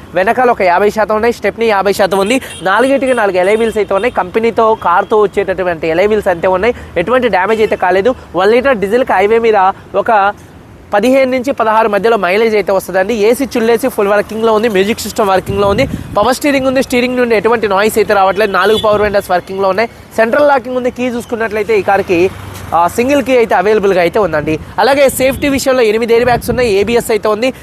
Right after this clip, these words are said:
రివర్స్ పార్కింగ్ సెన్సార్స్ ఉన్నాయి, లెదర్ సీట్ కవర్స్ వస్తాయండి. ఈ కారు చూసుకున్నట్లయితే వందకి డెబ్బై నుండి ఎనభై శాతం మధ్యలో సీట్ కవర్స్ అయితే ఉన్నాయి. కారు బాడీ పరంగా కారు కలర్ వచ్చేసి పర్పుల్ కలర్ కార్ అండి. అక్కడక్కడ గీతలు పడతాయి, అక్కడక్కడ టచ్ అప్లు అనేది కామన్.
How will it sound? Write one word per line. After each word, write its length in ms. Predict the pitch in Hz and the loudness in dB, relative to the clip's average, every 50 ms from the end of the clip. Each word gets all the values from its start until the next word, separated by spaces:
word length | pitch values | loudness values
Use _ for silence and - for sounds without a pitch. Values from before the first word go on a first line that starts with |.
| - - | -10 -2
రివర్స్ 280 | 185 208 240 254 - - - | -2 0 0 0 -2 -2 -2
పార్కింగ్ 400 | 214 214 226 226 - 254 247 226 | 0 0 0 0 -2 -6 -10 -6
సెన్సార్స్ 440 | - 254 214 185 240 226 214 - 226 | -4 -4 -4 -2 0 -2 -2 -2 -4
ఉన్నాయి, 240 | 208 214 240 254 247 - - - | -4 -2 -2 -2 -4 -6 -8 -2
లెదర్ 280 | 175 208 214 214 269 254 | 0 0 2 2 0 0
సీట్ 280 | - 294 269 208 - - | 0 -2 -4 -4 -2 -2
కవర్స్ 240 | 247 240 220 - 226 | 0 0 0 0 -2
వస్తాయండి. 380 | 214 - 233 220 214 214 226 | -2 0 0 0 0 0 -2
ఈ 20 | 214 | -2
కారు 220 | - 208 208 208 | 0 2 2 2
చూసుకున్నట్లయితే 880 | 214 208 185 196 185 - 233 202 208 196 185 196 196 196 233 202 190 185 - - - - | 2 0 -2 -4 -6 -4 -2 -2 -2 0 0 -2 0 0 0 0 0 -2 -6 -10 -6 -4
వందకి 300 | 185 202 226 262 240 254 | -2 0 0 0 0 0
డెబ్బై 300 | 220 202 185 170 226 226 | 0 0 0 0 0 0
నుండి 220 | 220 220 220 240 | 0 0 0 0
ఎనభై 260 | 233 208 190 202 220 214 | 0 2 2 2 0 0
శాతం 300 | - 220 208 208 208 185 | 0 0 0 0 0 -4
మధ్యలో 280 | 175 165 196 208 214 | -2 -4 -2 -4 -4
సీట్ 260 | 202 - 202 170 - - | -4 -6 -10 -8 -4 -2
కవర్స్ 180 | 208 196 - | -2 -2 -2
అయితే 160 | 202 185 160 190 | -4 -4 -4 -4
ఉన్నాయి. 200 | 185 202 254 247 - - - - - | -2 -2 -4 -4 -4 -12 -14 -6 -2
కారు 220 | 226 226 247 277 285 | 0 2 2 2 2
బాడీ 260 | 254 247 254 262 269 | 0 0 0 0 0
పరంగా 360 | - 262 262 254 247 247 220 | -2 -2 -2 0 0 -2 -2
కారు 280 | 196 - 220 220 240 247 | 0 0 0 0 0 0
కలర్ 280 | - 240 220 220 220 | 0 0 0 0 0
వచ్చేసి 340 | 226 208 - 247 202 - 285 | -2 -2 -2 -4 -4 -4 -6
పర్పుల్ 480 | - - 208 202 214 - - 269 269 262 | -4 0 0 0 0 0 0 0 0 0
కలర్ 320 | - 254 233 233 226 220 | 0 2 2 2 2 2
కార్ 180 | 220 208 196 196 | 0 0 2 2
అండి. 260 | 196 190 208 262 277 - - - - - - 180 | 0 0 -2 -4 -4 -6 -12 -12 -8 -6 -4 -2
అక్కడక్కడ 380 | 190 - 262 247 - 262 254 | -2 0 0 0 2 0 0
గీతలు 340 | 240 214 240 247 - 254 240 | 0 0 -2 -2 0 0 2
పడతాయి, 300 | 226 226 220 - 254 254 | 2 2 0 2 2 0
అక్కడక్కడ 380 | 226 - 226 220 220 220 226 214 | 0 0 0 -2 -2 0 0 -2
టచ్ 280 | - - 208 202 - | 0 -2 -2 -2 -2
అప్లు 160 | 226 185 220 | -2 0 0
అనేది 220 | 214 208 214 208 196 | 0 0 0 -2 0
కామన్. 380 | - 190 185 185 202 208 262 | 0 0 0 0 0 -2 -2